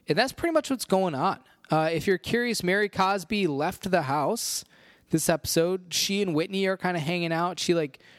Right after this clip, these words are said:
brought cookies to Whitney's, I think. And, um, I feel like something else kinda interesting happened with Mary Cosby, but that, that's pretty much it. We haven't had, I think, I don't think we've had all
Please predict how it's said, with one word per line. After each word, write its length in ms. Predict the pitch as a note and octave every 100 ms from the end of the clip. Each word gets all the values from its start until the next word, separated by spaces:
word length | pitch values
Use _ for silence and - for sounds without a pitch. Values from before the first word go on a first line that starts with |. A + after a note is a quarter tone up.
| _ _
brought 360 | D#3 E3+ E3 -
cookies 460 | E3 D#3+ G3 F#3
to 120 | - C#3
Whitney's, 500 | C3 - F#3 G3 F#3
I 140 | F#3
think. 460 | E3+ G#3 G#3+ - - - - _ _ _
And, 520 | D#3+ E3+ E3+ E3 E3 D#3+
um, 600 | D3+ D#3 D3+ D3 C#3+ D3 - _ - - _ _
I 80 | -
feel 200 | - A3
like 120 | A3+
something 320 | - F3 D#3
else 220 | C#3+ C#3+
kinda 180 | - C#3+
interesting 300 | B2+ - C#3
happened 260 | A#2+ A#2+ B2+
with 140 | A2+
Mary 240 | A#2+ A#2 A2+
Cosby, 420 | A#2+ A#2 A2+ A#2+
but 300 | A2+ A2+ G2+ - - - _
that, 200 | D3+ D3+
that's 140 | D#3
pretty 200 | - A3
much 260 | G3+ E3+ -
it. 100 | B2
We 140 | D3
haven't 440 | C3+ E3 G3+ A#3+ A#3
had, 580 | D#3+ F3 F3+ F3+ F3 - _ _ _ _
I 100 | D3
think, 640 | D3+ - - A3 C#4 - - _ _
I 80 | -
don't 280 | D3 G3+ C#4
think 180 | - A3
we've 200 | G3 E3+
had 180 | E3+ D#3+
all 680 | - C#3 D3+ D#3+ E3+ F3